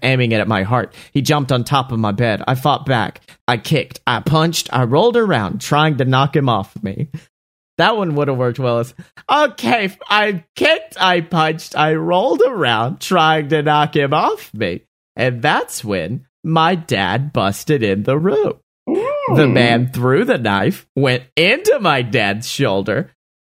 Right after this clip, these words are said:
Speaker 1: probably would have finished him off if one of the neighbors hadn't alerted, you know,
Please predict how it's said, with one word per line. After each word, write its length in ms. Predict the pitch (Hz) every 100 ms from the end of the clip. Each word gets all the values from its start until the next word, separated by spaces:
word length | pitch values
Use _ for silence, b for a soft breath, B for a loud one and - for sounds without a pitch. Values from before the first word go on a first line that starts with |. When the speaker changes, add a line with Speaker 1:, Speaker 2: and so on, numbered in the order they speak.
| _
Speaker 1:
probably 380 | - 185 196 240
would 180 | 156 147
have 100 | 127
finished 460 | 127 151 131 120 -
him 120 | 123
off 340 | 196 165 147 160
if 160 | 135
one 160 | 135 135
of 80 | 117
the 100 | 127
neighbors 640 | 165 262 285 110 92 -
hadn't 380 | - 139 98 156
alerted, 680 | 180 147 90 85 87 127 196 _ _
you 240 | - 190 139
know, 320 | 90 73